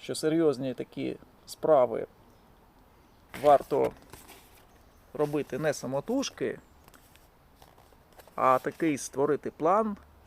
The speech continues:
І добре, коли діти з дорослими будуть спільно втілювати свою ідею в життя. От, о, єдине, що особисто мені якось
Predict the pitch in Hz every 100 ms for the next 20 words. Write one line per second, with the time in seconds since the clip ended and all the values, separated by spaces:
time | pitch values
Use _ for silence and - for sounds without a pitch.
0 | _ - - - _ _ - 117 165 151
1 | - 143 139 127 117 - - _ _ 117
2 | 127 143 - 131 120 - - - - -
3 | - - 117 120 139 226 - 135 123 117
4 | 156 147 143 - - - - - - -
5 | - - _ - 220 175 131 123 - -
6 | - - - - - - - - - _
7 | - - _ _ - 156 147 139 123 127
8 | 123 117 - - - 143 143 139 151 139
9 | 127 127 139 - - 135 - 165 165 175
10 | 240 156 - 151 135 143 139 156 175 175
11 | 202 285 240 202 196 175 -